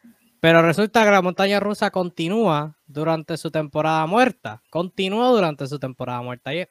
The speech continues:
quizás hasta cierto punto todavía continúa el momento de nosotros estar grabando esto. En términos de firmas y jugadores que perdieron concreto, adquirieron a Royce O'Neal en un cambio por un pick de primera ronda. Adquirieron a Londes-, a,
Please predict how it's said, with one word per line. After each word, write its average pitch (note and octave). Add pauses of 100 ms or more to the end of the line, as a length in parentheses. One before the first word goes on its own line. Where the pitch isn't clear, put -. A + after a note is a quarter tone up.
(120)
quizás C#4
hasta C#4
cierto A3+
punto G#3
todavía E3+
continúa D#3
el C#3
momento C3
de C3+
nosotros B2
estar B2
grabando A2+
esto. - (580)
En F#3+
términos A#3+
de G#3
firmas D#3+
y C#3
jugadores C#3
que D3+
perdieron C3
concreto, A2+ (1400)
adquirieron E3
a F#3
Royce F3+
O'Neal F3+
en D3+
un D3+
cambio D3 (100)
por C#3+
un C#3
pick C#3
de C#3
primera C3+
ronda. D3 (520)
Adquirieron C3+
a D3
Londes-, D3
a, D3